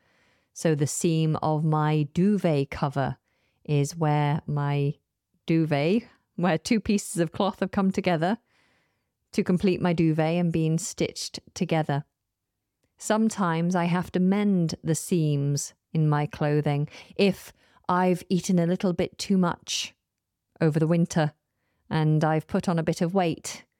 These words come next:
then some of my clothing may become a little tight, and if I continue to wear it, I may be busting at the seams. So I may be putting a lot of stress on the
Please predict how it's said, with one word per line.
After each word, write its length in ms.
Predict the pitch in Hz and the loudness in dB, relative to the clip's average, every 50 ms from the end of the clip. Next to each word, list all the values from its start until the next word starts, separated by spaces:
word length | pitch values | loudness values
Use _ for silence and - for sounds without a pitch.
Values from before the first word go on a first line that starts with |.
| _ _ _ _ _ _ | _ _ _ _ _ _
then 200 | - 170 160 160 | -4 -2 0 0
some 260 | 151 - - 214 214 220 | 0 0 0 2 2 2
of 80 | 208 | 2
my 140 | 196 175 170 | 2 0 0
clothing 640 | - - - 170 165 160 156 - 151 151 160 170 180 - _ _ _ _ _ _ _ _ | -2 -2 0 2 2 2 2 0 0 -2 -2 -2 -4 -6 _ _ _ _ _ _ _ _
may 160 | - 185 185 175 | -2 0 0 2
become 300 | 185 185 - 220 190 185 | 0 0 0 2 2 2
a 40 | |
little 240 | 185 190 - - 196 | 2 0 0 -2 -4
tight, 600 | - - - - 240 240 233 233 - - - - - _ _ _ _ _ _ _ _ - | -4 -6 -4 -2 -2 0 0 -2 -4 -6 -12 -14 -14 _ _ _ _ _ _ _ _ -6
and 80 | 190 196 | -2 0
if 100 | 196 190 | 0 2
I 100 | 220 208 | 0 0
continue 440 | - 208 196 - - 226 214 208 208 | 0 -2 0 0 2 2 2 2 0
to 100 | - 202 | 0 0
wear 300 | 185 202 220 214 196 175 | 2 2 2 2 2 2
it, 160 | 180 - 196 | 0 0 0
I 120 | 180 180 | 0 0
may 640 | 180 185 208 220 214 190 170 170 185 220 247 - _ _ _ _ _ _ _ _ _ - 165 | 2 2 2 2 2 2 2 2 2 0 0 -2 _ _ _ _ _ _ _ _ _ -8 -4
be 140 | - 202 202 | 0 0 0
busting 760 | 180 - _ - 208 233 - - - - - 196 185 185 202 | 0 0 _ -2 -2 -2 -2 -6 -8 -4 -2 0 2 2 2
at 180 | 196 - - - | 0 -2 -4 -6
the 80 | - | -6
seams. 840 | - - - 233 240 233 220 196 180 170 170 165 165 165 165 160 - - _ _ _ _ _ _ _ _ _ _ _ _ _ _ _ | -4 -2 0 0 2 2 2 2 2 2 2 2 2 2 0 0 -4 -8 _ _ _ _ _ _ _ _ _ _ _ _ _ _ _
So 220 | _ - - - 175 | _ -12 -8 -6 -4
I 160 | 170 175 175 | -2 -2 -2
may 240 | 175 180 180 180 180 | 0 0 0 0 0
be 440 | 175 - 170 170 170 165 165 175 - _ _ _ _ | 0 0 0 0 2 0 0 -2 -6 _ _ _ _
putting 280 | - 208 - - 185 175 | -4 -2 -2 0 0 0
a 60 | 180 | 0
lot 220 | 170 165 - - | 0 -2 -2 -4
of 80 | 175 - | -4 -4
stress 680 | - - - - - 208 180 196 - - - - - - - _ - | -4 -6 -4 -2 0 0 0 0 -4 -6 -10 -10 -10 -12 -12 _ -4
on 520 | 175 175 170 170 165 165 165 165 165 - - - | -2 0 0 0 0 0 0 -2 -4 -6 -6 -2
the 260 | 175 170 165 160 | 0 0 2 0